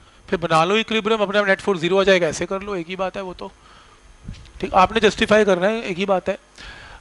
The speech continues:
but point समझ में आया कि इसको कैसे करना है। ठीक, और एक चीज़ ये समझ लो, अ, जो शीट चल रही थी अभी subjective,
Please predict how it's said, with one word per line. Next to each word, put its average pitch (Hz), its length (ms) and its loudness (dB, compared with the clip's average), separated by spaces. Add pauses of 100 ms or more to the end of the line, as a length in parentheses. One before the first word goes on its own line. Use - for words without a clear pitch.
but 202 200 2
point 214 240 6
समझ 226 240 -4
में 220 80 2
आया 220 180 6
कि 220 100 -6
इसको - 180 -4
कैसे 208 320 2
करना 202 260 0
है। - 340 -10 (1040)
ठीक, 202 260 2 (1800)
और 196 240 8 (560)
एक 190 180 2
चीज़ 226 180 0
ये 208 140 4
समझ 196 280 -4
लो, 202 120 0 (500)
अ, 165 200 2 (1080)
जो 185 320 0
शीट 196 320 0
चल 185 180 4
रही 196 140 2
थी 196 200 -2
अभी 190 320 0
subjective, 185 640 0